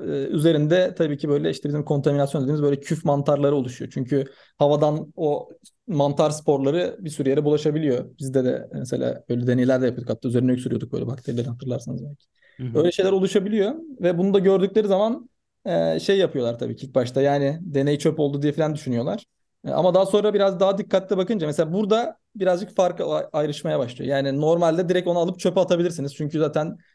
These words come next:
Speaker 1: e, onun, e, işe yaramayacak bir şey olduğu belli. Çöpe gidecek bir
Speaker 2: Yani
Speaker 1: şey olduğu
Speaker 2: kontamine olmuş oldu.
Speaker 1: kontamine olmuş, başka bir şey bulaşmış. E, ama orada biraz daha dikkatli bir gözle bakınca o küf mantarının büyüdüğü bölgelerde, e,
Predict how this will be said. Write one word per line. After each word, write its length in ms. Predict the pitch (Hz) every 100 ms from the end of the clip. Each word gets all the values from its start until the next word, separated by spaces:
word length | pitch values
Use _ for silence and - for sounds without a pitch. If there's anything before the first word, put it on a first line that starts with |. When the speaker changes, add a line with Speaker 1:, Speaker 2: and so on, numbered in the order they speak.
| _ -
Speaker 1:
e, 60 | 139
onun, 580 | 156 160 160 - - -
e, 340 | 139 139 135 -
işe 180 | - 165
yaramayacak 540 | 156 160 143 151 156
bir 300 | 151 156 -
şey 160 | - 151
olduğu 340 | 143 135 151
belli. 260 | 151 135 127
Çöpe 240 | 143 135
gidecek 280 | 139 131 135
bir 40 | 143
Speaker 2:
Yani 80 |
Speaker 1:
şey 100 | 165
olduğu 60 | 147
Speaker 2:
kontamine 320 | 143 147 143
olmuş 240 | 110 107 131
oldu. 200 | 120 - _
Speaker 1:
kontamine 380 | 160 151 170 165
olmuş, 340 | 135 151 - -
başka 260 | 143 156
bir 40 | 139
şey 140 | 143
bulaşmış. 500 | 131 123 185 185 - _ _ _
E, 80 | 143
ama 600 | 135 - 185 190 220 - _ -
orada 360 | 185 185 185 180
biraz 280 | 180 175
daha 200 | 180 185
dikkatli 400 | 170 170 175 175
bir 40 | 175
gözle 260 | 180 175
bakınca 580 | 175 175 202 160 202 262 _ _ _
o 140 | 175 165
küf 220 | 220 240
mantarının 720 | 196 185 185 180 190 185 - -
büyüdüğü 600 | 147 160 160 170 208 185
bölgelerde, 800 | 160 143 139 127 127 190 285 330 _ _ _
e, 100 | -